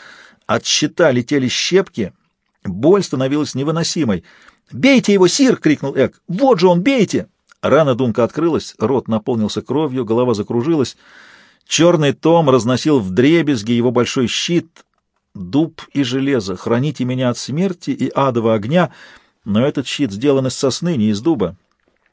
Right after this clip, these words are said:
Упершись спиной в алтарь, Дунк припал на одно колено и понял, что отступать больше некуда.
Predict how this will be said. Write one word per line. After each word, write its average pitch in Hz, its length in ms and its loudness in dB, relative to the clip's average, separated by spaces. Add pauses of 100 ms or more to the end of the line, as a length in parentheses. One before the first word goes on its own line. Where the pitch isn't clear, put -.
(360)
Упершись 113 500 0
спиной 135 340 -2
в 107 60 2
алтарь, 160 400 2 (480)
Дунк 147 400 0
припал 135 380 0
на 107 120 2
одно 107 180 -2
колено 131 340 -2
и 113 80 -4
понял, 110 280 -4
что - 160 -6
отступать 117 380 -6
больше 113 280 -6
некуда. 104 400 -6